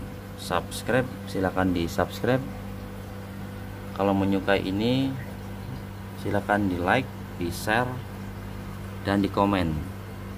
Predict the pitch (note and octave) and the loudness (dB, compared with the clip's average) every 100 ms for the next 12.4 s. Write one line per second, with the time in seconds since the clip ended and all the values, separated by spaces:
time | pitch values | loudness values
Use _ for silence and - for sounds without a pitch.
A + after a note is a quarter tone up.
0 | - - - - - - - - - G2 | -10 -10 -10 -10 -8 -8 -8 -8 -4 2
1 | G2 F#2 A#2 A#2+ G2 F#2 A2 A#2 A2 G#2 | 2 6 6 4 2 2 2 2 0 2
2 | G#2 G2 G2 G2 G2 G2 G2 G2 - G2+ | 2 2 2 4 4 4 2 -2 -4 -2
3 | F#2 F#2 - A#2 C3+ - - - - - | 0 0 2 0 0 -4 -8 -10 -8 -8
4 | - - - - - F#2 F#2+ G2 G2 G#2 | -10 -10 -10 -10 -4 2 2 4 4 4
5 | A2 A2+ G#2+ - - - - - - - | 4 2 0 -6 -10 -10 -10 -8 -10 -4
6 | G#2 F#2+ A#2 - - - - - - G2 | 0 4 2 2 -6 -8 -8 -6 0 2
7 | F#2+ G2+ G2 G2 G2 G2+ A#2 C3+ D3 - | 2 2 4 4 4 4 2 2 0 -4
8 | - - - - - - - - - - | -8 -10 -10 -10 -10 -8 -8 -8 -8 -8
9 | - - G2+ G2+ G#2+ G2 F#2 F#2 - G2 | -6 -2 0 2 2 4 2 0 2 4
10 | F2 F#2+ G#2+ C3+ C#3+ - - - - - | 4 4 4 2 -4 -6 -8 -8 -10 -10
11 | - - - - - - G2 G2+ G#2 G#2 | -10 -10 -10 -10 -8 -4 2 4 4 2
12 | G#2 G2+ B2 D3 | 2 2 0 2